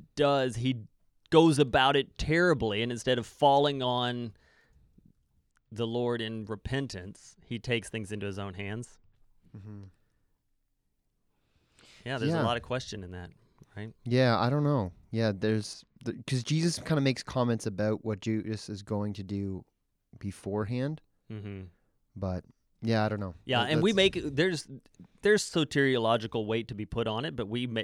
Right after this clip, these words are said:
Speaker 1: put a lot of soteriological weight on the whole, um, "Not one that the Father has given me would I lose."
Speaker 2: Mm-hmm.
Speaker 1: But we also find out in the arrest scene, the fulfillment of that was that those guys weren't arrested with him.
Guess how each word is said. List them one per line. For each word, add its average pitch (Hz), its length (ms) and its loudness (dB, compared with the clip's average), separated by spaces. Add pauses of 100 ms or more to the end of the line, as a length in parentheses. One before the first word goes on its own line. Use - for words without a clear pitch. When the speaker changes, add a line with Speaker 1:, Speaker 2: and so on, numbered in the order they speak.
Speaker 1:
put 131 160 -2
a 139 40 0
lot 107 260 0
of 110 60 -6
soteriological 104 760 -6
weight 107 220 -2
on 107 260 -8 (420)
the 110 160 -2
whole, 117 340 2 (340)
um, 107 760 -4 (100)
"Not 117 300 0
one 123 220 0
that 120 80 -4
the 107 80 -8
Father 113 320 2
has 101 120 -4
given 110 260 -4
me 117 100 -2
would 110 180 -2
I 101 120 -4
lose." 113 480 -6 (200)
Speaker 2:
Mm-hmm. 98 220 -12 (720)
Speaker 1:
But 123 160 2
we 127 160 2
also 127 260 2
find 120 260 -2
out 113 140 2
in 113 80 -2
the 110 140 -2
arrest 113 420 0
scene, 107 460 -8 (920)
the 101 380 -8 (300)
fulfillment 147 600 -2
of 101 100 -6
that 104 340 -2 (320)
was 117 180 -4
that 117 220 -6
those 127 240 0
guys 113 240 0
weren't 110 180 -4
arrested 107 460 -6
with 113 180 -2
him. - 180 -16